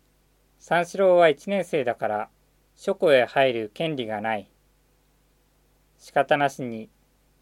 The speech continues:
大きな箱入りの札目録を、小言で一枚一枚調べていくと、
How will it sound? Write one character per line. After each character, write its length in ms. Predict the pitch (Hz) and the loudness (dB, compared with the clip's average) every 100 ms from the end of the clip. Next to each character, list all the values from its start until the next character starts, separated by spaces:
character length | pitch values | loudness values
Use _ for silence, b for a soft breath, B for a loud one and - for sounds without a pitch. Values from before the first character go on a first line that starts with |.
| _ _ _ - | _ _ _ 0
大 160 | 175 | 0
き 140 | 170 160 | 0 -4
な 260 | 127 117 | -2 -2
箱 380 | 107 139 - 170 | -4 -6 2 2
入 100 | 160 | 2
り 60 | 160 | 0
の 200 | 160 147 | -2 -2
札 180 | 156 156 | -2 -2
目 240 | 170 - | -2 -4
録 380 | 156 127 - 117 | -4 -4 -6 -4
を、 180 | 113 - _ _ _ _ _ _ _ _ | -4 -4 _ _ _ _ _ _ _ _
小 140 | - 139 | -4 -2
言 240 | 151 147 | -2 -2
で 160 | 143 139 | -2 -2
一 220 | 127 170 | -4 -6
枚 220 | 170 175 | -2 -2
一 180 | 170 180 | -4 -4
枚 200 | 147 117 | -2 -4
調 220 | - 131 | 0 0
べ 120 | 127 | 0
て 140 | 127 117 | -4 -8
い 60 | |
く 140 | - _ | -10 _
と、 280 | 113 110 | -4 -4